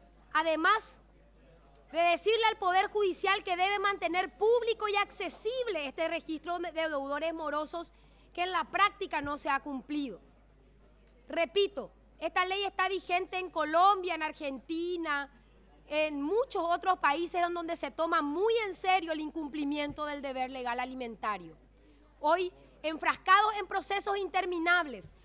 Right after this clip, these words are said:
muchas madres y muchos padres también, algunos padres en realidad, porque la mayoría son las madres,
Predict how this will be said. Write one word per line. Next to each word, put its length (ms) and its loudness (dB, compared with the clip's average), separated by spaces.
muchas 380 2
madres 480 4
y 80 -4
muchos 300 -2
padres 360 4
también, 320 0
algunos 380 0
padres 340 4
en 80 -6
realidad, 400 0
porque 160 -8
la 120 -2
mayoría 500 -4
son 240 -8
las 140 -4
madres, 420 -4